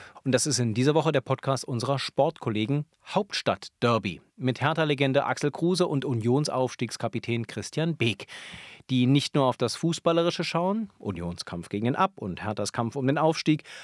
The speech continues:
sondern auch auf das Sportpolitische. Vor allem die gescheiterten Pläne für Investoren in der Fußballliga zum Beispiel.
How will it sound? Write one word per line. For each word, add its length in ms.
sondern 220
auch 300
auf 200
das 200
Sportpolitische. 960
Vor 240
allem 380
die 100
gescheiterten 520
Pläne 380
für 100
Investoren 540
in 80
der 100
Fußballliga 640
zum 140
Beispiel. 340